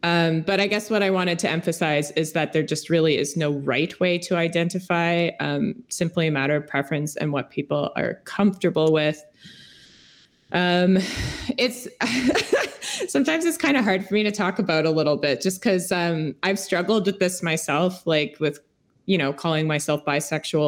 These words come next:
or pansexual. I tend to just say queer if people ask.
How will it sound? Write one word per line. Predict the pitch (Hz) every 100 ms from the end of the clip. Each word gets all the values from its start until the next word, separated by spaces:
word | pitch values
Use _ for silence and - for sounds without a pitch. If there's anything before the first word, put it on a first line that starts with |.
| 143
or | 135
pansexual. | - 147 147 - 139 - 160 156 151 151 - - - - _ _ -
I | 175
tend | 185 208 190 190
to | 190
just | 175 170
say | - 151
queer | - 208 214 233 240 226 - _ _ _
if | 175 170
people | 202 190 175
ask. | 165 170 175